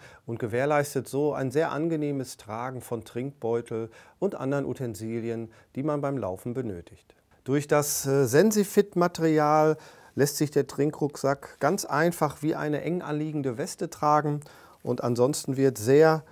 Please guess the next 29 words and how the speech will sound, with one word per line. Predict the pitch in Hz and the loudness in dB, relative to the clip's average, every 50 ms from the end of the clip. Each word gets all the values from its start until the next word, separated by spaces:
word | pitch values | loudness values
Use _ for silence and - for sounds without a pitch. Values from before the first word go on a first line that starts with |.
| - _ - | -20 _ -16
grobflächiges | - 113 123 143 147 - - - 143 135 143 135 131 131 123 - - - _ _ _ - | -4 0 2 2 2 0 -2 -2 -2 -2 -2 -2 -2 -2 -2 -2 -6 -10 _ _ _ -8
Mesh-Material | 107 107 139 170 - - 165 156 - - 147 143 139 139 131 131 131 131 131 | -4 -4 -4 -4 -4 -6 -6 -6 -6 -6 -6 -6 -4 -4 -4 -4 -6 -6 -8
verwendet, | 127 - 120 110 110 120 120 123 120 120 113 - | -8 -8 -8 -6 -6 -6 -6 -6 -6 -8 -8 -8
das | 107 107 - | -10 -12 -8
außerdem | - 120 135 135 - 120 117 117 120 | -8 -8 -6 -6 -6 -8 -8 -8 -8
noch | 120 107 - | -8 -10 -12
antibakteriell | - - 123 117 - 117 113 113 107 104 - - _ _ _ - - 110 - _ - 117 104 107 104 104 107 120 139 139 123 | -12 -12 -12 -12 -10 -10 -12 -12 -12 -14 -18 -20 _ _ _ -12 -12 -12 -12 _ -10 -10 -8 -8 -8 -6 -6 -6 -6 -6 -6
wirkt | 123 123 123 120 117 _ - _ _ - - - _ - | -4 -4 -4 -4 -6 _ -20 _ _ -20 -20 -20 _ -10
und | 151 147 | -6 -4
das | 160 147 - - | -4 -4 -6 -6
zudem | - 214 220 220 175 165 160 156 151 147 - - | -4 -4 -2 0 0 0 0 -2 -4 -8 -10 -12
extrem | 135 123 - - - - 170 190 170 - | -12 -12 -12 -14 -8 -4 -2 -2 -2 -2
atmungsaktiv | 135 127 131 - 107 95 92 - - - - _ - - - - | -4 -6 -6 -6 -10 -14 -14 -14 -18 -20 -20 _ -20 -20 -20 -20
ist. | - - - _ _ _ _ _ _ - | -20 -20 -20 _ _ _ _ _ _ -8
Es | - - - | -8 -6 -2
gibt | - 170 143 - | -2 -4 -4 -4
zahlreiche | - - 156 160 190 214 196 170 165 175 170 175 156 | -2 0 0 2 2 2 2 2 0 0 0 -2 -2
Möglichkeiten | 139 135 139 165 - 170 151 - - - 135 131 135 139 135 - 127 123 123 123 | -2 -2 -2 -4 -4 -6 -8 -8 -6 -4 -4 -2 -2 -4 -6 -6 -8 -8 -8 -8
und | - - 120 117 107 | -8 -8 -10 -10 -10
viele | - - - 175 202 220 214 | -12 -10 -6 -6 -2 -2 -2
verschiedene | - - 143 - - - 160 175 175 160 139 127 | -2 -2 -6 -6 -6 -10 -8 -6 -4 -4 -4 -6
Taschen, | - - - 170 - - 165 156 151 147 - - - - _ | -8 -10 -12 -12 -8 -6 -6 -6 -6 -8 -12 -20 -20 -18 _
in | - 180 185 | -2 -2 0
denen | 156 160 165 170 165 | 2 2 2 2 2
man | 156 143 123 | 2 0 0
wichtige | 147 185 - - 170 147 151 139 | -2 -6 -6 -6 -6 -2 -2 -2
Utensilien | 135 135 - 147 131 123 120 107 107 110 110 117 127 | -2 -2 -4 -4 -6 -4 -4 -4 -4 -4 -4 -4 -6
verstauen | - 143 139 - - - 143 131 110 98 90 | -4 -6 -6 -6 -2 -2 0 0 0 -4 -8
kann. | - - 82 82 | -12 -16 -16 -16